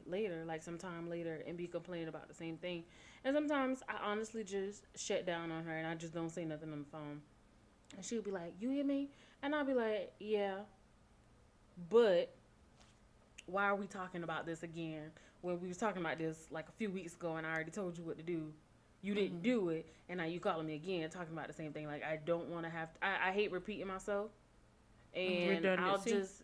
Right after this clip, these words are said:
Speaker 1: yeah, I just rather not talk about it because there's no need. If I already told you to do this, you didn't do it, don't call me to complain. Just
Speaker 2: Yeah.
Speaker 1: deal with it, I guess.
Speaker 2: Deal with it or get, you know, or leave the situation.
Speaker 1: Yeah.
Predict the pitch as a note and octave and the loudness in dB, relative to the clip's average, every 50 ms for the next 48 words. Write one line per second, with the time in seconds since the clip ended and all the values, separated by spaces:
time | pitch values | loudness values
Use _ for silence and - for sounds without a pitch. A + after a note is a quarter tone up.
0 | - - - A3 A#3+ A#3 G3+ E3 F3+ F#3+ G3+ G3+ G3 F#3+ G3 G3 G3 F#3+ F#3 F#3 | -18 -12 -2 2 4 4 4 4 2 2 0 -2 0 2 4 4 4 4 2 2
1 | F#3 F3+ - - G#3+ A#3 B3 A#3+ G3+ F#3+ F3 E3 D#3+ D#3+ - - F3+ F3+ G#3+ G#3 | 2 2 2 0 0 0 2 2 2 4 4 4 2 0 -2 -4 -4 -2 0 0
2 | F#3+ F#3 F#3 F#3 F3+ F3+ F3 F3+ - - - F#3+ G3 G#3 G#3 G#3 G#3 A#3 G#3+ G3 | 2 2 2 0 0 -2 -2 -6 -12 -18 -6 0 2 2 4 4 4 2 2 2
3 | G3+ A#3+ F4 G4+ A#3+ D3 C#3 C3 B2 D#3 D#3+ E3+ E3+ F3 F#3 F#3+ G3+ G3 A#3 A3 | 2 2 2 2 2 0 -2 -4 -4 -2 0 2 2 2 2 2 0 -2 0 0
4 | G#3 G3+ G#3 A#3 A#3 G3+ F3+ G3 A3 A3+ A#3+ B3 A3 F#3 F#3+ G3 - - - - | 0 2 2 0 0 0 0 -2 -2 0 2 2 2 2 2 -2 -8 -16 -20 -20
5 | - - - G3+ G#3+ A#3 A3 G3+ F3+ F3+ F3 E3+ A3 C#4 C#4 A3 F#3 F3 F3 - | -20 -18 -8 -4 2 4 4 4 4 2 0 2 4 4 6 6 4 2 2 -2
6 | - - - - - - - - - - - - - - B3+ C4 C#4 C#4 C4+ B3 | -6 -12 -20 -20 -20 -20 -20 -20 -20 -20 -20 -20 2 4 4 6 6 4 2 0
7 | G#3 G3+ G3+ F#3 F3+ E3+ D#3+ E3+ D#3+ D#3 F3 F3 D#3 C#3+ B2+ B2 - - - - | 2 2 0 0 0 0 -2 -4 -6 -4 -4 -4 -4 -4 -6 -8 -10 -14 -18 -20
8 | - - - - - - - - - - - - - - - - - - - - | -20 -20 -20 -20 -20 -20 -20 -20 -20 -20 -20 -20 -20 -20 -20 -20 -20 -20 -20 -20
9 | - - - - - F3 E3+ E3 - - - - - - - - - _ - - | -20 -20 -16 -10 -8 -8 -8 -10 -12 -18 -20 -20 -20 -20 -20 -20 -20 _ -20 -20
10 | - - - - - - - G#3 F#3 F3 E3+ D#3+ F#3+ A3+ C#4+ F4 C#4 G3+ F#3 F3 | -20 -18 -18 -18 -18 -18 -16 -14 -10 -8 -4 -2 0 2 2 4 4 4 4 4
11 | F3 E3 D#3+ D#3+ E3+ F#3+ G3+ F#3+ F3+ - - - - - - - - F#3 F#3 G3 | 4 4 2 2 0 -2 -2 -4 -6 -12 -18 -20 -20 -20 -14 -10 -6 -6 -4 -4
12 | G3 G#3 G#3 G#3 G3 F#3+ F#3 - G3 G#3 A#3 - - B3 C4 A3 F#3+ G3+ A3+ - | -2 -2 -2 -2 -4 -4 -6 -6 -8 -10 -10 -8 -6 -4 -2 -2 -2 -4 -6 -8
13 | - F3 F3 F#3 F#3 F#3+ - - F3+ G3+ G#3 A3 A#3 - B3+ - - C#4+ D4 D4 | -8 -8 -8 -10 -12 -12 -8 -6 -4 -4 -4 -4 -6 -6 -8 -8 -10 -10 -12 -12
14 | - - - - A3+ - - - - - - - F#3+ F#3+ F#3 F3 F3 | -12 -14 -18 -20 -20 -20 -20 -20 -20 -20 -18 -14 -10 -8 -6 -6 -6